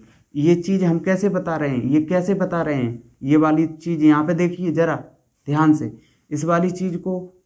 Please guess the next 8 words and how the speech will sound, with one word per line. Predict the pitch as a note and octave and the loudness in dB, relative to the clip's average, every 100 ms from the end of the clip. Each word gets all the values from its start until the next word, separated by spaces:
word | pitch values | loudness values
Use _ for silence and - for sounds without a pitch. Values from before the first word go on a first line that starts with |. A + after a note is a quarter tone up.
| _ - | _ -20
sorry, | C#3 C#3 B2+ A2+ - _ _ _ _ _ _ _ _ _ | -8 -4 -4 -6 -12 _ _ _ _ _ _ _ _ _
इस | D3 D#3+ | -6 0
वाली | E3+ E3+ | 0 0
चीज़ | E3+ F#3+ E3+ | 0 -2 0
को | F#3+ | 2
हम | E3+ E3+ | 4 4
यहाँ | E3 D#3 | 4 2
पे | F3 | -2